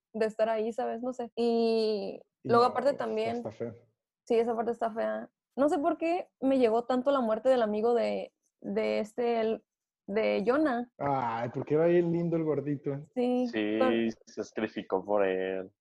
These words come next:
Speaker 2: Y
Speaker 1: Sí,
Speaker 2: luego
Speaker 1: o
Speaker 2: fue,
Speaker 1: sea
Speaker 2: ajá, exacto, fue, fue valiente hasta el
Speaker 1: Ujú.
Speaker 2: último momento, es como, no, y más porque estaba como en esa tienda de cómics, como que
Speaker 1: Ujú.
Speaker 2: quiso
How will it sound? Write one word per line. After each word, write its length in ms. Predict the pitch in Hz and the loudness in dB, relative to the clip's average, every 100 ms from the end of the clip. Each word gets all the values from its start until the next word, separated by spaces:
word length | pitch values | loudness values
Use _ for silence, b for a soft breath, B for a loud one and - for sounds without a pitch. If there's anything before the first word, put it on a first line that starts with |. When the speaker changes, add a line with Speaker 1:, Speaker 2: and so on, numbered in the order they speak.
| - | 2
Speaker 2:
Y 80 | 165 | 6
Speaker 1:
Sí, 60 | |
Speaker 2:
luego 200 | 160 185 | 8 8
Speaker 1:
o 20 | 196 | 6
Speaker 2:
fue, 160 | 226 | 4
Speaker 1:
sea 120 | 196 | 4
Speaker 2:
ajá, 120 | 160 170 | 2 0
exacto, 420 | 175 190 190 160 | 0 0 2 2
fue, 300 | 170 170 170 | 4 2 4
fue 140 | 160 | 4
valiente 800 | 170 208 165 160 175 175 269 403 _ _ 233 | 8 8 6 4 2 -2 -4 -8 _ _ -6
hasta 260 | 233 247 | -2 0
el 60 | 240 | 0
Speaker 1:
Ujú. 60 | 143 | 0
Speaker 2:
último 300 | 196 202 190 | -2 -2 0
momento, 420 | 143 143 160 160 | 0 -2 -2 -4
es 80 | - | -6
como, 500 | 190 160 123 - _ _ _ _ _ _ - | -4 -2 -4 -6 _ _ _ _ _ _ -12
no, 440 | 143 147 143 120 _ | -4 0 0 -2 _
y 100 | 180 | -2
más 160 | 160 151 | 0 -2
porque 180 | 233 196 | -4 -4
estaba 220 | 170 175 | -2 -4
como 160 | 202 | -4
en 100 | 160 147 | -4 -4
esa 200 | 135 185 | -4 -2
tienda 320 | 185 180 202 | -2 0 0
de 240 | 151 127 | 0 0
cómics, 440 | - 147 214 220 - | -4 -6 -6 -10 -12
como 240 | 156 139 | -8 -8
que 100 | 233 | -2
Speaker 1:
Ujú. 340 | 247 254 247 214 - | -2 0 -4 -8 -14
Speaker 2:
quiso 600 | 147 - 180 160 - | -12 -2 0 0 -4